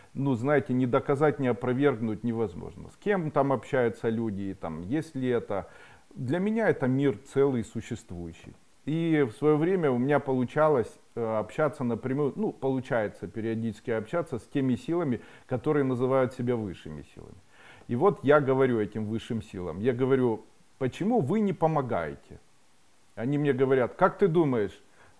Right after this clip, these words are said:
у нас есть возможности всё запросто делать?»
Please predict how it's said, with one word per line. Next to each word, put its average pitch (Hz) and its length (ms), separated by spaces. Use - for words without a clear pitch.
у 123 100
нас 185 320
есть 147 360
возможности 135 920
всё 180 180
запросто 139 560
делать?» 82 400